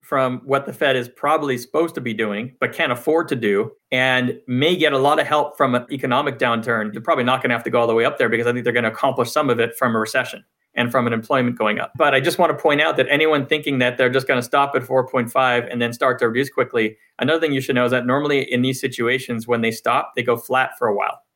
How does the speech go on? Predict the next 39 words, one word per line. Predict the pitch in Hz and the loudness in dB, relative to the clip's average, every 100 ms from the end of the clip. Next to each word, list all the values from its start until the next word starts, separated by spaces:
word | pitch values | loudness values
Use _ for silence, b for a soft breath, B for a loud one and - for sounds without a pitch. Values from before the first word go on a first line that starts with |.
| _ - | _ -6
to | 123 | -4
see | - 135 | -2 0
what's | 120 120 | 0 0
happening. | - 135 - - 127 b b - | -2 -2 -2 -8 -10 b b -6
And | 135 | 0
part | 165 165 | 2 4
of | 147 | 4
that | 135 | 2
reason | 127 190 165 123 | 2 2 2 0
is | 110 | 0
because | 123 - 123 | -2 0 -2
there's | 120 117 | -2 0
a | |
delayed | 120 127 117 | 2 2 2
effect, | 117 165 131 | 0 -2 -2
and | 117 | -2
they | 110 | 0
have | 127 127 | 0 -2
to | 113 | -4
see | - 127 117 | -2 0 0
what's | 117 120 | 0 -2
happening | 143 160 - 107 104 - _ _ - | -2 -2 0 -2 -2 -10 _ _ -2
from | 135 | 0
that | 123 120 | 2 0
delayed | 117 113 | 0 0
effect | 110 135 127 110 | 0 -2 -2 -2
and | 107 | 0
measure | 123 120 | 0 0
it | 113 | 0
correctly. | 113 107 - - - b b | 0 -2 -4 -10 -12 b b
So | - 143 131 127 - _ _ - | -2 2 2 0 -8 _ _ -2
anyway, | 160 143 | 0 2
I | 135 | 4
know | 156 | 4
that's | 156 147 | 2 2
a | |
lot | 135 139 - | 2 2 2
to | |
unbox, | 139 127 120 139 | -2 2 2 2